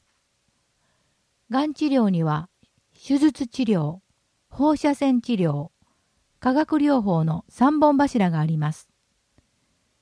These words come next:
このうち、化学療法は、抗がん剤を使ってがん細胞が増えるのを抑えたり、成長を遅らせたりする治療です。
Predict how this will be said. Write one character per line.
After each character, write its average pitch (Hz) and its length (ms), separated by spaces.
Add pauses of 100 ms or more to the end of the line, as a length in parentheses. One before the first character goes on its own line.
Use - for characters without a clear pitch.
(280)
こ 254 100
の 294 160
う 277 80
ち、 240 380 (220)
化 233 120
学 302 240
療 285 240
法 175 300
は、 147 200 (580)
抗 320 260
が 302 160
ん 262 80
剤 196 200
を 175 100
使 - 220
っ 170 40
て - 260
が 214 160
ん 285 120
細 277 200
胞 185 240
が 156 180
増 233 120
え 262 100
る 233 80
の 185 140
を 156 60
抑 175 260
え 180 80
た 151 160
り、 180 240 (460)
成 285 240
長 285 240
を 269 40
遅 262 120
ら 262 140
せ 214 120
た 170 120
り 151 100
す 185 140
る 175 80
治 196 160
療 156 200
で 147 140
す。 - 140